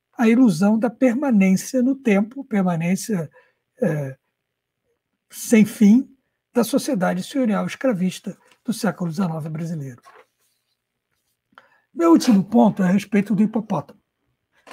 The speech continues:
que eu havia mencionado no início. Por que o animal que arrebata Braz, que o carrega nessa viagem delírio de moribundo,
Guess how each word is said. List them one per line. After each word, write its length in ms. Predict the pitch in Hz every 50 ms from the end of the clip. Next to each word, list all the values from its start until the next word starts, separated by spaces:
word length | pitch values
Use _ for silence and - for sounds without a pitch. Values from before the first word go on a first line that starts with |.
| -
que 100 | _ -
eu 40 | 185
havia 380 | 170 139 160 175 170 160 160 _ _ _ - - - _ _ _ _ -
mencionado 600 | 190 185 - - 240 196 165 160 160 151 143 160
no 100 | 165 160
início. 400 | 143 127 127 - - - - _ _ _ _ _ _ _ _ _ _ _ _ _ _ _ _ _ _ _ _ _ _ _
Por 200 | _ - 339 -
que 100 | - -
o 60 | 440 415
animal 340 | 349 269 208 202 190 180
que 80 | - -
arrebata 480 | 190 175 190 160 156 175 185 - 190 147
Braz, 540 | 147 175 185 180 156 139 - - - _ _ _ _ _ _ _ _ _
que 140 | - - 208
o 60 | 196
carrega 460 | 208 - 180 160 160 196 190 165 175
nessa 320 | 170 175 - - - 196 160
viagem 380 | 180 175 175 175 156 185 185
delírio 480 | 170 165 180 170 185 233 233 202 190 170
de 100 | 151 180
moribundo, 640 | 175 180 175 170 147 170 220 233 208 160 147 139